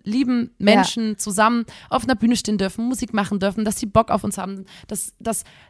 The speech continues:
Speaker 2: Ja.
Speaker 1: also das war einfach, ich hab mich
Speaker 2: Ich
Speaker 1: einfach
Speaker 2: hab vor
Speaker 1: nur
Speaker 2: allem auch
Speaker 1: gefreut. Ich
Speaker 2: und
Speaker 1: war
Speaker 2: ich
Speaker 1: den
Speaker 2: hab
Speaker 1: ganzen
Speaker 2: auch
Speaker 1: Abend
Speaker 2: so
Speaker 1: so, oh, so beseelt. Ich war
Speaker 2: Ja,
Speaker 1: so,
Speaker 2: ja.
Speaker 1: es ist irgendwie einfach nur, weil auch alle hinter der Bühne, die ganze Crew und so, das war alles einfach so, alles nette,
Speaker 2: Da waren keine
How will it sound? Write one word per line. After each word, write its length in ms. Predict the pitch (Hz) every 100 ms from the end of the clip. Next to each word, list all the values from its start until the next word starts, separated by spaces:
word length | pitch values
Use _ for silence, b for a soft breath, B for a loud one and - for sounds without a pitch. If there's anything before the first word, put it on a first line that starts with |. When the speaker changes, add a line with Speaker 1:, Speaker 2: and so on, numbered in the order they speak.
| b -
Speaker 2:
Ja. 140 | 196
Speaker 1:
also 160 | 214 269
das 140 | 233
war 80 | 311
einfach, 240 | 320 320 -
ich 120 | -
hab 120 | 311
mich 100 | 302
Speaker 2:
Ich 60 | -
Speaker 1:
einfach 160 | 302
Speaker 2:
hab 60 | 302
vor 80 | 226
Speaker 1:
nur 100 | 302
Speaker 2:
allem 100 | 415
auch 40 | 285
Speaker 1:
gefreut. 360 | - 294 302
Ich 80 | -
Speaker 2:
und 60 | 247
Speaker 1:
war 100 | 247
Speaker 2:
ich 40 |
Speaker 1:
den 40 | 262
Speaker 2:
hab 80 | 294
Speaker 1:
ganzen 100 | 294
Speaker 2:
auch 60 | 262
Speaker 1:
Abend 140 | 277
Speaker 2:
so 160 | 254 269
Speaker 1:
so, 20 | - B B
oh, 120 | 233 -
so 140 | 196 226
beseelt. 540 | 233 170 220 339 277
Ich 120 | -
war 120 | 233 247
Speaker 2:
Ja, 240 | 262 254 -
Speaker 1:
so, 60 |
Speaker 2:
ja. 160 | 196 185
Speaker 1:
es 140 | 202 -
ist 280 | 320 - -
irgendwie 300 | 247 247 226
einfach 260 | 220 233
nur, 280 | 208 220 208 - b b
weil 160 | - 220
auch 200 | 262 269
alle 200 | - 269 269
hinter 300 | 247 277 277
der 120 | 247
Bühne, 200 | 202 226
die 120 | 220
ganze 240 | 226 240 -
Crew 340 | - 269 269
und 80 | 240
so, 80 | 233
das 140 | 220
war 80 | -
alles 160 | 247
einfach 200 | - 226 240
so, 280 | - 240 220 b b b b b b -
alles 440 | 254 302 - -
nette, 240 | 202 226
Speaker 2:
Da 60 | 269
waren 180 | 254 262
keine 220 | - -